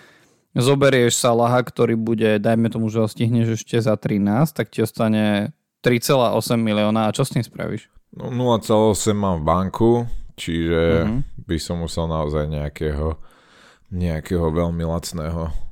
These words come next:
Speaker 2: záložníka.
Speaker 1: Mhm. Hm. No, ja mám akože, ja mám ešte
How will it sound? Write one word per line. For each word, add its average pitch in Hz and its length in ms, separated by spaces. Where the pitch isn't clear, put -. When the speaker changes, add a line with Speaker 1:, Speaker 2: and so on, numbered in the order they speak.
Speaker 2:
záložníka. 85 680
Speaker 1:
Mhm. 120 220
Hm. 151 300
No, 110 260
ja 143 160
mám 190 180
akože, 160 320
ja 139 140
mám 160 160
ešte 147 240